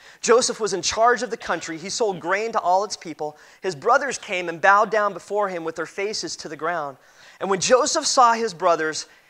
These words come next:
he recognized them." And I just want us to press pause for a moment. I wonder what went through Joseph's mind the moment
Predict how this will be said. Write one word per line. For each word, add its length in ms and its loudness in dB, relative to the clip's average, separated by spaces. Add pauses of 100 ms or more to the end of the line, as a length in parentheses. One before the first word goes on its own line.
he 100 -6
recognized 720 0
them." 180 -10
And 80 -10
I 60 -6
just 160 -12
want 80 -8
us 80 -10
to 80 -16
press 320 -2
pause 460 4
for 100 -10
a 60 -8
moment. 340 -14 (800)
I 120 -2
wonder 520 -6 (840)
what 280 -2
went 220 -6
through 140 -14
Joseph's 680 -8
mind 380 -8 (640)
the 80 -6
moment 640 -2